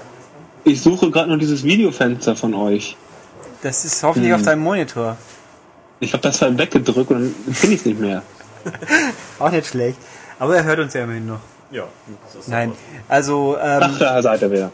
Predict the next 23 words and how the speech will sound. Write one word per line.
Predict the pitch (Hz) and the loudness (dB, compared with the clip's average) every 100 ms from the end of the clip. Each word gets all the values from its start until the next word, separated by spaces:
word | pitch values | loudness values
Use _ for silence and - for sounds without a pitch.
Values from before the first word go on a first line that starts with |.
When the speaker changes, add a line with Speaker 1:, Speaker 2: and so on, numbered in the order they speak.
| - | -12
Speaker 2:
ich | 127 - | -6 0
hab | 170 185 | 2 4
ja | 160 | 4
auch | 165 160 175 | 4 0 -8
lustigerweise, | 185 180 165 151 151 170 165 151 147 | -8 -6 -4 -2 -2 -2 -2 0 -2
ich | 143 | -2
war | 156 165 | -2 0
ja | 160 | -2
jetzt | 156 190 - | -4 -6 -6
diese | 147 - | -2 0
Woche | 160 160 | 0 0
unterwegs | 151 131 160 - - - 147 | -2 -2 -4 -4 -8 -8 -6
und | 143 | -6
hab | 160 | -4
dann | 147 | -4
auch | 143 143 | -4 -4
einen, | 139 139 139 139 151 | -8 -6 -6 -6 -6
einen | 151 147 143 | -8 -8 -8
Sklaven | - 147 165 151 | 0 2 2 -2
von | 147 | -6
Philipp | 190 196 - | -4 -6 -6
kennenlernen | 185 185 180 185 | -8 -6 -6 -6
dürfen. | 196 - 233 | -6 -6 -8